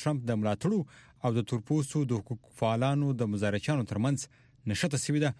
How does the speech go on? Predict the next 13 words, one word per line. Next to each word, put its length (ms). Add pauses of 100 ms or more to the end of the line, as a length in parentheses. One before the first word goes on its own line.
(160)
د 100
پولیسو 320
چارواکي 400
وایي 220
چې 180
یو 80 (100)
کس 140 (180)
په 120
ډزو 220
کې 100
وژل 240
سوی 240
دی. 80